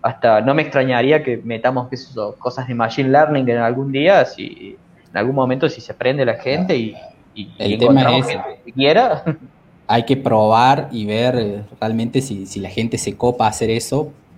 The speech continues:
Speaker 2: por el nivel de complejidad que puede tener o el tipo de temática, capaz no hay mucha gente que, que sepa, por ejemplo. Entonces, por más que tomamos la, todas las opiniones que nos tiran, todas las opciones, hay que probarlas y ver también que se puede hacer en una hora, porque no todo se
Speaker 1: Sí.
Speaker 2: puede hacer en una hora.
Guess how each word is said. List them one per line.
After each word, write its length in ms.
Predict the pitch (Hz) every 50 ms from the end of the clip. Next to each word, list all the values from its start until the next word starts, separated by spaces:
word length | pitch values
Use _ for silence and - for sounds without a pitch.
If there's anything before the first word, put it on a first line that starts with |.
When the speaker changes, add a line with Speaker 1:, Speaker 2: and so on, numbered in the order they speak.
| - _
Speaker 2:
por 160 | - 107 107 101
el 220 | 98 101 104 104
nivel 260 | 101 101 104 117 120
de 80 | 120 107
complejidad 480 | 117 107 107 101 104 - - 104 117
que 100 | 113 107
puede 220 | 107 107 107 107 104
tener 460 | 104 104 104 117 135 151 160 151 123
o 100 | 101 98
el 140 | 95 92 92
tipo 280 | - 113 - - 113
de 80 | 104 98
temática, 580 | - - 92 101 107 110 - - - - 113 -
capaz 280 | 95 92 - - 104 101
no 100 | 101 98
hay 80 | 101
mucha 260 | 101 104 98 - 98
gente 280 | - - 104 101 98 95
que, 180 | 92 92 87 - - - - -
que 100 | - 95 -
sepa, 420 | - - 117 110 139 - 107 -
por 160 | - - -
ejemplo. 340 | 82 - - 104 101 98 - - - -
Entonces, 420 | - 101 98 - 131 120 113 - - - - - - - - _
por 140 | - 113 117
más 140 | 127 139 143
que 100 | 147 139
tomamos 380 | 135 123 123 139 143 143 139 135
la, 260 | 123 117 117 113 -
todas 180 | - 131 131
las 140 | 131 123 117
opiniones 520 | 127 113 - 120 113 120 127 131 139 135 139
que 60 | 127
nos 140 | 110 104 -
tiran, 260 | 120 123 131 123 107
todas 180 | - 120 120
las 100 | 117 107 113
opciones, 420 | 107 104 - - 123 139 175 185 - _ _ _ _ - _
hay 160 | - 104 107 107
que 280 | - 117 214 107 101 -
probarlas 520 | - 104 101 98 104 113 120 135 139 113 110
y 60 | 104
ver 160 | 104 110 104
también 220 | - 107 113 117 117
que 60 | 113
se 120 | - -
puede 160 | - 113 110
hacer 160 | 110 - 120 110
en 80 | 110
una 200 | 113 110 110 113
hora, 260 | 120 135 120 107 107 -
porque 240 | - 104 - - 110
no 140 | 117 117
todo 160 | - - 117 107
se 80 | 101
Speaker 1:
Sí. 80 | 180 -
Speaker 2:
puede 180 | - 107 107
hacer 140 | 104 120 113
en 60 | 107 104
una 160 | 104 104 101 104
hora. 80 | 104